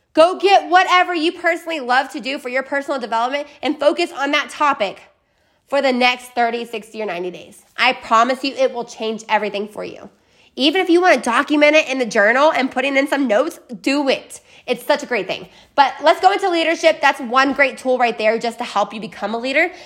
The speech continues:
But I also want to go over some fun tips that I think will just be a great way for you to really just start utilizing how to become a best leader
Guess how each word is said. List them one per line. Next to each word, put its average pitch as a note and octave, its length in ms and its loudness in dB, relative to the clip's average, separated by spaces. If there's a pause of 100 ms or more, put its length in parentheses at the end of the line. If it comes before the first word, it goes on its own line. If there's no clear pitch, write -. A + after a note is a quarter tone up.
(100)
But B3+ 120 2
I C4 80 6
also D#4 180 0
want D#4 140 0
to B3 40 -6
go C4+ 80 6
over C4 140 2
some A#3+ 220 -6
fun A#3+ 220 2
tips A3 320 0
that G3+ 140 -4
I A3+ 140 2
think A#3 300 -4
will A3 240 -2
just A3 200 -12
be A#3+ 220 -8
a A3+ 100 -4
great A#3 540 -4 (340)
way A3+ 360 4
for A3+ 100 -2
you G#3+ 320 -4
to C4 160 -8
really C#4+ 180 2
just A4+ 140 0
start A#3+ 220 0
utilizing A3+ 680 2
how B3 360 4
to D#4+ 40 0
become C4 320 -2
a B3+ 60 4
best A3 320 2
leader B3+ 340 2